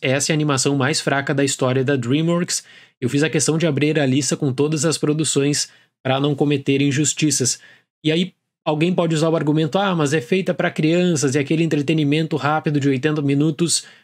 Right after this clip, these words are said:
depois a criança não lembra mais, fica por isso mesmo." Ok, então você está dizendo que pra uma animação o nível de exigência e excelência deve ser menor?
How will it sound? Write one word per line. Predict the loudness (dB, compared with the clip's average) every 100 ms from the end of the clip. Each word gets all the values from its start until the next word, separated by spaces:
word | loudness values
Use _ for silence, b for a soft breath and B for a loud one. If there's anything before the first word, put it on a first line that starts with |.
| _
depois | -4 0 0 0
a |
criança | 0 0 0 0
não | 2
lembra | 2 2 0
mais, | 0 0
fica | -2 -2 0
por | 0
isso | 0 0
mesmo." | 0 2 0 -2 -6 -10 _
Ok, | -4 -2
então | 0 0 0
você | 0
está | 0 0
dizendo | 0 0 -2
que |
pra | -2 -2
uma | 0
animação | 0 0 0 0 0
o | 2
nível | 0 0 0
de | 0
exigência | 2 0 0 0 0 0
e | 0
excelência | 0 2 2 0 0 -2
deve | 0 0 0
ser | 0 0
menor? | 0 0 0 -2